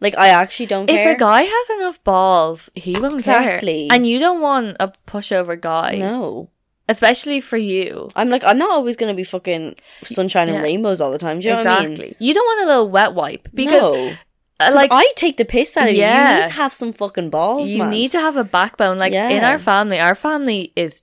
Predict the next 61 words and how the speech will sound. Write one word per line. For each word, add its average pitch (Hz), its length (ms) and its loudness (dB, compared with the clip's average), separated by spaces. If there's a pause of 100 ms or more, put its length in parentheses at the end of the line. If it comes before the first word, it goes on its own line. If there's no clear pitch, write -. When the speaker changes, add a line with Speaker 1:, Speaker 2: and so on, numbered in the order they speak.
(120)
Speaker 2:
tough. - 380 -2
Speaker 1:
You 185 100 -6
need 196 80 -6
to 208 60 -8
have 165 180 -8
thick - 240 -12
skin. 147 400 -12 (240)
Speaker 2:
For 190 160 -2
sure. - 480 -4 (640)
So, 208 520 4 (380)
if 220 140 6
you're 208 180 6
gonna 240 240 2
last, 202 720 0 (240)
then 202 160 0
you 196 140 -2
can't 196 360 -4
be 202 100 -8
somebody 185 260 -4
who's 151 80 -8
Speaker 1:
Mm-hmm. 185 80 -4
Speaker 2:
gonna 185 120 -6
go 175 140 -2
cry 170 480 -2
to 190 120 -8
his 180 120 -6
mom 165 640 -6 (400)
when, 170 560 0
you 185 120 -10
know, 156 140 -4
you 165 220 -8
Speaker 1:
Yeah. 165 300 2
Speaker 2:
get - 100 -16 (460)
taken 170 320 -6
the 160 60 -8
piss - 280 -12
out - 180 -8
of, - 400 -14
because 175 260 -8
then 175 200 0
Speaker 1:
Yeah. - 20 -6
Speaker 2:
you, 165 280 -10
you, - 160 -14 (100)
you 170 160 -6
won't 147 160 -8
last. 147 260 -8
So 156 220 -2
you 170 160 -4
might 170 160 2
as 165 100 -6
well 151 360 0
Speaker 1:
Like, 175 140 2
Speaker 2:
not 160 60 -2
Speaker 1:
we're 196 80 4
Speaker 2:
even 226 80 2
Speaker 1:
not 285 100 2
even 233 120 -2
Speaker 2:
fucking 180 80 -4
Speaker 1:
the 156 60 0
Speaker 2:
bother. 151 220 2
Speaker 1:
worst - 440 -10